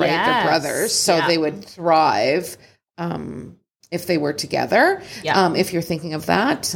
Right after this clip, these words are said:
Speaker 1: um, please go onto the website and take a look, um, if you're looking for that smaller dog.
Speaker 2: Absolutely. And, um,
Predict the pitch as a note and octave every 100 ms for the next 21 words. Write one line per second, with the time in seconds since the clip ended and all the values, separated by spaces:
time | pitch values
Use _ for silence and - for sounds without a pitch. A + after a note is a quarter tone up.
0 | F3 F#3 F3+ F3+ - G3 F#3 F3+ F3 -
1 | E3+ F3 - F3 - G3 - F3 C#4+ -
2 | F#3 F3+ F3 E3+ F#3 F3 F#3 F3+ E3+ -
3 | - D3 C#3+ C3+ C3 A2+ A#2 - _ _
4 | - G3 G#3+ G3 F#3+ F#3 F3+ D#3+ - G#3
5 | G#3 G#3 G#3 G#3+ G3+ G3 G3 G3